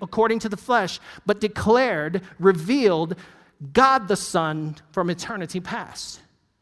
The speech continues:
This is why we believe in the doctrine of the Trinity,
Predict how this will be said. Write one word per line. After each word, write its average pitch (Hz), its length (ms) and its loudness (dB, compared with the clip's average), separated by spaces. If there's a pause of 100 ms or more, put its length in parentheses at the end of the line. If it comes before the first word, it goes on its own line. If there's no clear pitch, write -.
(600)
This 180 100 -12
is 170 100 -8
why 156 220 0
we 170 160 0
believe 165 420 2
in 165 80 -8
the 175 80 -6
doctrine 151 400 -4
of 160 80 -8
the 185 60 -10
Trinity, 196 440 -12